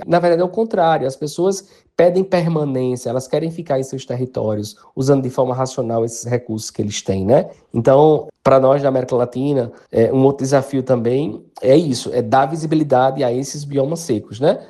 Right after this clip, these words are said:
Você tem a Caatinga no Brasil, você tem o Grande Chaco americano,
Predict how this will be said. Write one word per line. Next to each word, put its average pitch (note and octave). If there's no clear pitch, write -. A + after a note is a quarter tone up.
Você -
tem C#3+
a C3+
Caatinga C#3
no C3
Brasil, B2
você D3
tem C3+
o B2+
Grande C3
Chaco B2+
americano, A#2+